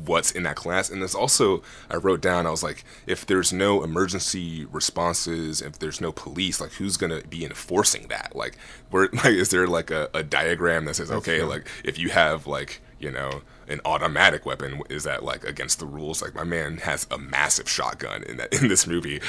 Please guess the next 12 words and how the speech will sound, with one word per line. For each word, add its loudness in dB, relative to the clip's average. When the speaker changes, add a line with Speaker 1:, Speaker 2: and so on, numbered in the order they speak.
Speaker 1:
And -2
so 4
Speaker 2:
Yeah. 2
Speaker 1:
I 0
was -2
just -4
like, -4
there, 2
yeah, -4
that 2
rule 0
is -8